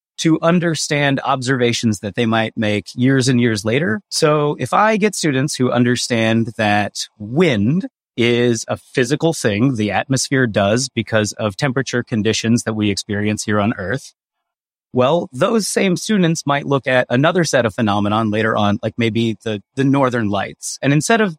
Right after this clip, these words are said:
just thinking, like, "Those are spectacular colors in the sky," that, that should be the first thought on all of our minds.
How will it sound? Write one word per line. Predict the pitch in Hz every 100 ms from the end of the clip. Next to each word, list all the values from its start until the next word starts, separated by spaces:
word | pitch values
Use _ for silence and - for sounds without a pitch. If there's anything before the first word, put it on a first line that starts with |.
| _
just | - 175 277 269 - - -
thinking, | 131 113 113 113
like, | 107 - 190
"Those | 185 175
are | - 131 120 - _ _ _ _
spectacular | - - 127 - 151 127 127 123
colors | 127 110 110
in | 120
the | 127
sky," | - 90 87 _ _ _
that, | 156 131
that | 143 -
should | 135
be | 113
the | 110
first | - 139 113 -
thought | 123 110
on | 110 113
all | 127 117
of | 107
our | 104
minds. | 117 151 202 196 -